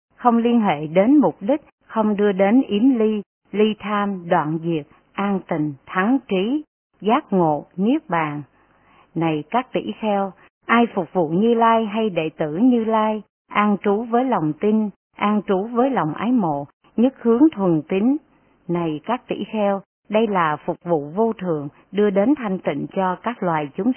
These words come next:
sanh, vượt qua sầu bi, chấm dứt khổ u, đạt được chánh lý, chứng ngộ niết bàn, tức là phục vụ Như Lai hay đệ tử Như Lai, với lòng tin được an trú, với lòng ái mộ được an trú, nhất hướng thuần tín.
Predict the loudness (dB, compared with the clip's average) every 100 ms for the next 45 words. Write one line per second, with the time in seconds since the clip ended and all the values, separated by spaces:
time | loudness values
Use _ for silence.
0 | -2 -4 -4 -8 _ _ -2 -2 2 2
1 | 2 -2 -4 -4 -2 -2 -2 -4 -2 0
2 | 2 0 -4 -4 -4 -2 0 0 -2 -8
3 | _ _ _ 0 0 0 -2 -2 -2 0
4 | 2 2 2 0 -4 _ _ -2 4 6
5 | 4 0 0 0 0 -2 -4 -4 -6 -10
6 | _ -6 -4 0 2 0 -2 -6 -2 -2
7 | 0 0 0 0 -2 -2 -4 -4 -4 -2
8 | -4 -6 -8 -2 0 0 -2 -4 -4 -6
9 | -14 _ _ 0 2 2 2 2 2 4
10 | 2 0 -2 0 0 0 0 0 -6 _
11 | _ 0 2 2 0 -2 0 2 2 0
12 | -2 -4 -4 -6 -4 -4 -6 -6 -8 -12
13 | _ -2 0 0 0 0 2 0 0 -2
14 | -2 -4 -6 -4 -4